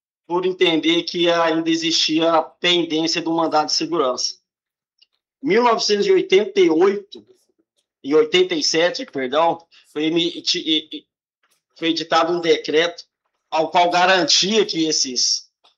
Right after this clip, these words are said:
além do mandado de segurança, já garantindo a participação e a continuidade do certame, o decreto garantiu que eles poderiam par-,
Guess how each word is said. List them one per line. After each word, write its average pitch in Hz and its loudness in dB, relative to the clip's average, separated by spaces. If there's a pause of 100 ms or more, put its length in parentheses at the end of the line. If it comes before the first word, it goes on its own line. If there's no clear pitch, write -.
além 143 2
do 190 4
mandado 151 0
de - -6
segurança, 156 0
já 135 -6
garantindo 131 -4
a 135 -8
participação 131 -2
e 123 -2
a 117 -4
continuidade 123 -2
do - -2
certame, 151 0 (300)
o 143 -8
decreto 175 2 (420)
garantiu 165 2
que 165 -2
eles 170 0
poderiam 165 0
par-, 170 -2